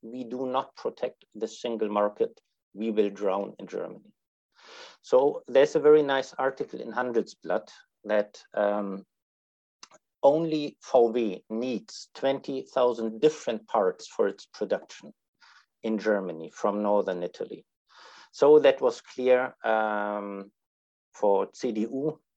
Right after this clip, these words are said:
A K A German capital, this market needs to be protected.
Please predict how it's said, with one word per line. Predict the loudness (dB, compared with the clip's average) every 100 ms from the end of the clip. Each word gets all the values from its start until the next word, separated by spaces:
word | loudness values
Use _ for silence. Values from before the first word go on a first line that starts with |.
| _ _ _ _ _ _ _
A | -2
K | 0 0 0 0
A | -2 -2
German | -2 -2 -2
capital, | -6 -4 -4 -4 -2 -2 -2 -10 _ _ _ _ _ _ _
this | -4 -2
market | -2 -2 -2 -6
needs | -8 -10 -16
to | -16
be | -14 -14
protected. | -14 -16 -16 -18 -18